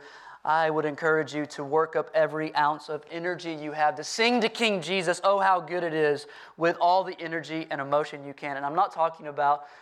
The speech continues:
you know, running out, around the room and <laughs> getting excessive and all of that stuff. I'm talking about letting all of who you are be engaged in worship.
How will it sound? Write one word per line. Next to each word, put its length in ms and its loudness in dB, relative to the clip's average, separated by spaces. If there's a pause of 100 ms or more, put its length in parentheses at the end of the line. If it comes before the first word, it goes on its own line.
you 40 -16
know, 60 0
running 320 2
out, 240 2
around 260 2
the 80 -2
room 380 -6 (280)
and 380 -4 (260)
<laughs> 500 -14
getting 340 0 (220)
excessive 540 -2
and 80 2
all 160 6
of 80 -2
that 380 0
stuff. 320 0
I'm 120 -6
talking 320 0
about 400 2
letting 320 2 (220)
all 340 4
of 100 -4
who 140 -8
you 260 0
are 260 4 (340)
be 280 -8 (380)
engaged 880 0
in 160 -10
worship. 500 -2